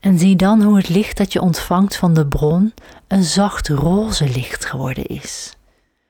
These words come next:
En hoe dat vanuit de bron via je hart, je hartchakra, dus via je hart naar binnen komt met iedere inademing.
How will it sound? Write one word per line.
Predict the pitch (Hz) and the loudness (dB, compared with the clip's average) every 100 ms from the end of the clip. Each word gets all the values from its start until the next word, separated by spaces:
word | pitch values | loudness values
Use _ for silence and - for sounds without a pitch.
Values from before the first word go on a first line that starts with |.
| _ - - - _ _ | _ -20 -20 -20 _ _
En | - 170 | 0 2
hoe | 190 | 4
dat | 185 208 - | 4 0 -2
vanuit | - 180 170 214 240 | -2 2 4 2 0
de | 240 | -2
bron | 196 170 170 190 233 _ _ - _ | 0 0 0 0 -2 _ _ -20 _
via | - - 226 | -14 -2 2
je | 196 156 | 2 2
hart, | 143 120 139 170 240 - - - _ | 0 0 -2 -2 -4 -8 -14 -18 _
je | 180 | -2
hartchakra, | 139 143 170 - - 147 - - 175 - _ _ _ _ - - _ _ _ _ _ _ | 0 0 -2 -4 -4 -4 -6 -6 -6 -10 _ _ _ _ -20 -20 _ _ _ _ _ _
dus | - - | -14 -14
via | - - 214 220 | -8 0 2 4
je | 208 190 | 4 2
hart | 139 143 160 - - - | 0 0 -2 -4 -12 -8
naar | 160 170 156 | 0 0 2
binnen | 175 180 - | 4 2 0
komt | 196 147 - | -6 -8 -6
met | 151 - | -8 -8
iedere | - 214 202 180 - | -2 2 2 0 0
inademing. | 175 170 143 131 135 143 - | 0 2 0 -2 -6 -6 -6